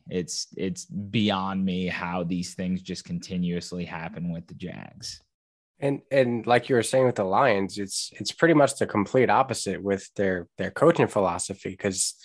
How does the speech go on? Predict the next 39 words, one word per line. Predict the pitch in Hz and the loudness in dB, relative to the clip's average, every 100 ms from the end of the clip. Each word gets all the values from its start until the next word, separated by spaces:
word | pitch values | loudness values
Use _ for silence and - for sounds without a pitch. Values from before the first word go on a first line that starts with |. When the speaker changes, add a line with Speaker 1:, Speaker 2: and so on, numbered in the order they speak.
| - | 2
Speaker 2:
here's | 127 123 | 2 4
a | |
guy | 101 95 98 101 | 2 4 4 2
who | 101 98 | -2 -6
comes | - 104 98 | 2 2 4
in | 98 | 0
and | 92 | -2
claims | - 101 92 | -2 -4 -4
he's | 104 98 | -6 -6
won | 95 92 | -4 -2
everything, | 110 113 - 104 | 0 0 0 -2
and | 107 | -2
here's | 104 110 | -4 -2
a | 107 | 0
guy | 104 104 | 2 4
who's | 107 98 - _ - - _ | 2 -2 -8 _ -20 -20 _
pretty | 117 135 | 4 6
much | 127 110 | 6 4
been | 120 | 4
a | 127 | 6
position | 135 110 139 151 101 | 4 4 4 4 2
coach | 104 104 - | 2 0 -2
since | 107 98 | -4 0
he's, | 110 101 - | 0 0 -8
he's | - 110 95 | -2 0 2
been | 113 107 | 4 6
out | 107 | 4
of | 107 | 4
the | 101 | 4
N | 107 | 4
F | 107 - | 2 2
L | 123 131 | 4 4
and, | 95 92 | 2 -2
and | 104 101 | -4 0
working | 110 110 110 | 0 2 0
his | 104 | 2
way | 110 104 117 | 2 4 4
up. | 139 - | 2 0
But | 104 95 | -2 -2